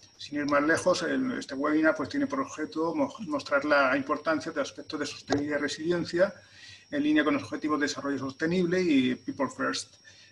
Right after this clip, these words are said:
Estos objetivos, eh, para lo, quien no lo haya reflexionado, pues buscan que se produzca una redistribución de la riqueza que beneficie particularmente a los que menos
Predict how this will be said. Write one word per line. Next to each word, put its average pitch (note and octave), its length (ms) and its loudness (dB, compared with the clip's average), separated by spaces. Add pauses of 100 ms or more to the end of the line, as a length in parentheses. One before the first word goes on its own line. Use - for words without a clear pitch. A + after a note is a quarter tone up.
(140)
Estos - 280 -8
objetivos, E3+ 600 2 (400)
eh, D3+ 320 -4
para C3 180 -2
lo, C3 220 -2 (160)
quien C3+ 160 -2
no C#3 80 2
lo C#3 120 2
haya D3 180 6
reflexionado, D#3+ 640 2
pues C#3 140 -2
buscan C3+ 300 -4
que - 80 -10
se C#3 100 -8
produzca D#3 340 -2
una D#3 160 4
redistribución D#3 1300 0
de C#3 120 -2
la C3+ 100 2
riqueza D3+ 460 -2
que D#3+ 80 0
beneficie C3+ 440 2
particularmente D#3+ 1040 0 (200)
a D3+ 60 -2
los C#3 140 -4
que - 80 -6
menos D3 380 2